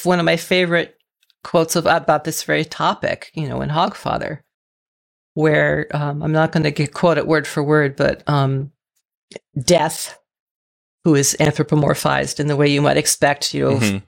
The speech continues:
Speaker 1: nine feet tall, with wearing the black robe with the skull face and the scythe and all the rest of it, has a daughter by means I can't explain at this point, adopted, but still, she does take on some of his qualities. So they've just rescued the world,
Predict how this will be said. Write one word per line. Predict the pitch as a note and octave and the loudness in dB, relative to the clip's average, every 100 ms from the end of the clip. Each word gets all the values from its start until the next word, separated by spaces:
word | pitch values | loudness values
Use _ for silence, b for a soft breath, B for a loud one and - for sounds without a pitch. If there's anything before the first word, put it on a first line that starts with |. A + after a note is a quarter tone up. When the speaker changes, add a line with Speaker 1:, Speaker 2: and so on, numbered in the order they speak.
| - | -4
Speaker 1:
nine | C#3 C#3 | -2 -2
feet | - D3 - | 0 0 2
tall, | D#3 D3+ D3 D3 D3 | -2 -2 0 0 0
with | C#3+ C3+ | 0 0
wearing | C#3 D3 D3 | 2 2 2
the | D3 | 0
black | D3 C#3 - - | 2 0 -2 0
robe | C#3+ C#3+ C3+ | 4 4 2
with | C#3+ C#3+ - - | 0 0 -4 -14
the | C#3 C#3 | -6 -4
skull | - C3+ C3+ | 0 2 2
face | - C#3 C3+ - | 2 2 2 0
and | C#3 C#3+ | 0 0
the | C#3+ C#3 | 0 0
scythe | - - C3+ C3 C#3 | -2 0 2 2 0
and | C3+ | 0
all | |
the | C#3+ | 2
rest | G#3+ E3+ | 2 2
of | |
it, | D3 B B B B B B _ _ _ - | 0 B B B B B B _ _ _ -8
has | - F#3+ F#3+ | 0 0 0
a | |
daughter | E3+ C#3+ C#3 D3+ | 2 2 2 0
by | D3 C#3+ C#3+ C#3 - | 0 0 -2 -6 -4
means | D3+ D3 C#3+ | -2 0 -2
I | C#3+ - - | -4 -8 -12
can't | - C#3 - _ | -6 -6 -6 _
explain | - - D3+ D3 | -8 -6 -2 0
at | C#3 | -2
this | - - | -4 -4
point, | - C3+ - | -2 0 0
adopted, | D3+ D3 C#3+ - C#3 - | 2 0 -2 -6 -6 -6
but | - | -4
still, | - G3 B2 - _ _ _ _ | 0 2 0 -8 _ _ _ _
she | - F3+ | -2 0
does | D#3+ D#3 - | 2 2 0
take | E3 D#3 | -4 -2
on | C#3+ | -6
some | C3+ C3+ | -6 -6
of | |
his | C3+ | -6
qualities. | - C#3 C3+ C3+ | 0 2 2 0
So | D3 | 2
they've | E3 | 0
just | D#3+ C4+ D4 - - | 2 2 2 -4 0
rescued | E3+ E3+ E3+ E3 | 0 0 -6 -6
the | D#3 | -2
world, | C3 B2 C#3 - | 2 2 0 -4